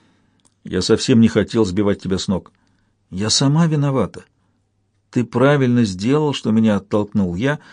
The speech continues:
И она опять замолчала, и единственным звуком в целом мире остался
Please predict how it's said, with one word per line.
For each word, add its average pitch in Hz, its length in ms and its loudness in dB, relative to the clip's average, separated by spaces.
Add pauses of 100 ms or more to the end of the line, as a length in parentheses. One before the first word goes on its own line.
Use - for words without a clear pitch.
(920)
И 92 80 0
она 123 200 6
опять 185 260 4
замолчала, 135 680 0 (600)
и 95 100 -2
единственным 110 640 2
звуком 120 420 0
в - 60 -8
целом 98 280 2
мире 131 300 2
остался 113 680 0